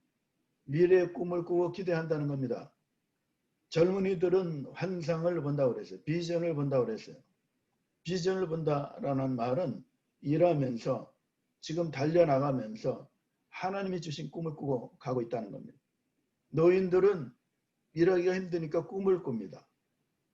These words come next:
그렇지만은 미래에 대한 꿈을 꾸는 거예요. 지금은 어렵지만은 하나님의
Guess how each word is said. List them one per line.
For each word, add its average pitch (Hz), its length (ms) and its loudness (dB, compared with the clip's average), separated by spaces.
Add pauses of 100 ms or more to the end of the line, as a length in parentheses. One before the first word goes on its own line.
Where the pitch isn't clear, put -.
(280)
그렇지만은 165 640 -2 (500)
미래에 175 540 6
대한 147 440 0 (300)
꿈을 143 500 -2 (300)
꾸는 185 260 0
거예요. 98 260 -6 (2250)
지금은 233 400 2
어렵지만은 139 880 -2 (840)
하나님의 190 340 -4